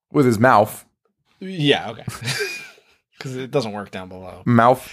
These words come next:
Speaker 1: m-,
Speaker 2: Yeah.
Speaker 1: mouth fucks.
Speaker 2: He goes on a, a romantic getaway with Melanie, and she straps herself up above his face and just lets his, uh, his tongue do the thing. And, and, and the best part about, like, a-, as ridiculous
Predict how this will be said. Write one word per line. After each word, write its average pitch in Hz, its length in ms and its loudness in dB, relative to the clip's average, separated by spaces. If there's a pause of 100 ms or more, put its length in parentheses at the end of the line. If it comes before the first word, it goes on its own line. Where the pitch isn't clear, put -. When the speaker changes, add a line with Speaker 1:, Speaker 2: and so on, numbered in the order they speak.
(120)
Speaker 1:
m-, 95 80 -2
Speaker 2:
Yeah. 180 200 6
Speaker 1:
mouth 104 380 2
fucks. - 560 -8 (280)
Speaker 2:
He - 40 -20
goes 139 220 0
on 139 140 2
a, 127 440 -4 (120)
a 113 260 -8 (380)
romantic 120 680 -8 (180)
getaway 120 440 2
with 101 180 -6
Melanie, 117 600 0
and 113 340 -6
she - 400 -2
straps - 640 2
herself 120 640 2 (800)
up 160 160 4
above 147 260 4
his 151 160 2
face 147 400 2
and 110 80 -4
just 107 200 -4
lets 120 240 -2
his, 120 260 -4
uh, 117 260 -4 (960)
his 147 140 -2
tongue 175 260 4
do 165 140 6
the 147 80 4
thing. 185 240 4
And, 151 100 4
and, 160 220 4
and 160 280 2
the 143 80 2
best 147 300 2
part 175 160 6
about, 165 100 0
like, 170 220 4 (220)
a-, 196 200 0
as 190 140 4
ridiculous 156 840 2